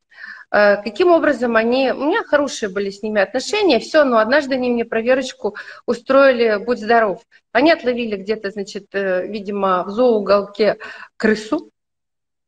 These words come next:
белую с розовым хвостом, с красными глазами, аккуратненько мне ее посадили на плечо.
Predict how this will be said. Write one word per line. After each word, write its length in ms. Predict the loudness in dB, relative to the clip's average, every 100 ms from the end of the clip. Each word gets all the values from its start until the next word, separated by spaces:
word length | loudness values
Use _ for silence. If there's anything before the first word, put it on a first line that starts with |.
| _ _ _ -4
белую 640 | 4 4 4 0 -4 -12
с 100 | -2
розовым 420 | 0 2 0 -4
хвостом, 440 | -2 -4 0 0 0
с 60 |
красными 500 | 0 2 2 0 -4
глазами, 520 | -2 -2 0 0 2 2
аккуратненько 600 | 2 2 2 0 0 0
мне 260 | 2 2
ее 120 | 2
посадили 500 | 2 0 -6 -6 -2
на 120 | 0 0
плечо. 440 | -4 -4 -6 -8